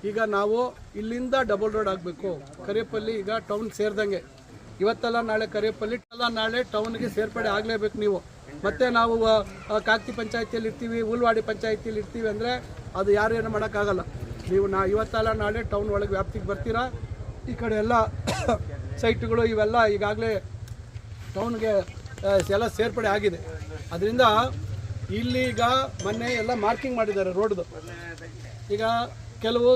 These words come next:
ಸಣ್ಣ ಪುಟ್ಟ ಕೆಲ-, ಕೆಲವ್ರದ್ದು ಒಂದೇನೋ ಅಡ್ಡ ಬರ್ತಾ ಇದೆಯಂತೆ. ಒಂದ್ ನಾಲ್ಕೈದು ಅಡಿ ಆಗಿ ಬರ್ತಾ ಇದೆ. ನಾನ್ ತಮ್ಗೆ ಹೇಳೋದು ಇಷ್ಟೇ, ದಯವಿಟ್ಟು ಇದು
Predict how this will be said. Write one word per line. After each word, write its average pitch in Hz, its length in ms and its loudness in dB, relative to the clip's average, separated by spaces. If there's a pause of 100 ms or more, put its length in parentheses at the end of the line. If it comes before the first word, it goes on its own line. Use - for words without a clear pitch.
ಸಣ್ಣ 226 180 0 (100)
ಪುಟ್ಟ 240 140 -10 (180)
ಕೆಲ-, 220 260 -4
ಕೆಲವ್ರದ್ದು 226 360 -2 (100)
ಒಂದೇನೋ 220 320 -4 (100)
ಅಡ್ಡ 185 120 -4 (100)
ಬರ್ತಾ 214 260 -4
ಇದೆಯಂತೆ. 175 280 -6 (1400)
ಒಂದ್ 208 160 -4
ನಾಲ್ಕೈದು 220 380 0
ಅಡಿ 247 180 0
ಆಗಿ 202 180 2
ಬರ್ತಾ 208 200 -2
ಇದೆ. 190 80 -2 (120)
ನಾನ್ 226 140 0 (100)
ತಮ್ಗೆ 208 220 -2
ಹೇಳೋದು 214 260 0
ಇಷ್ಟೇ, 208 180 0 (960)
ದಯವಿಟ್ಟು 247 460 2 (760)
ಇದು 214 180 0